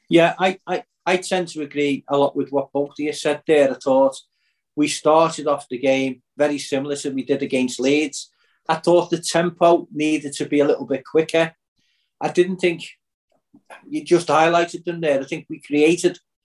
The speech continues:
two things from open play in the first half, the Jota header where he should have scored,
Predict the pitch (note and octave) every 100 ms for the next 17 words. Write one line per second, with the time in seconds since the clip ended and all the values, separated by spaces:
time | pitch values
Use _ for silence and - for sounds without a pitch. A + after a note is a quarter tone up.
0 | _ _ - E3 D#3+ - D3+ E3 D#3+ D#3+
1 | D3 C#3 B2+ B2+ - C#3+ C3+ C3 - C#3
2 | C#3+ - C3 C3 - C3 C#3+ C3+ A#2 C#3
3 | C#3+ C#3+ - _ _ _ C3+ C3+ B2+ -
4 | C3 A#2+ - C#3+ C#3+ C#3+ C#3+